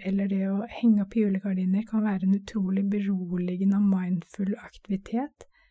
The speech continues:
når det er det eneste du skal gjøre,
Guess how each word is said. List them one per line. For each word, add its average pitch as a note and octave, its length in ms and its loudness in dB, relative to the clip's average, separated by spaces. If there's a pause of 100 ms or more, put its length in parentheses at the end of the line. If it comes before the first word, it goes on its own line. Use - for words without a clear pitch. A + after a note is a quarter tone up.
(200)
når C4 160 0
det F#3+ 160 2
er F#3+ 240 0
det G#3+ 80 0
eneste F#3 560 0
du F#3+ 240 0 (240)
skal F#3+ 460 -4
gjøre, G3 400 0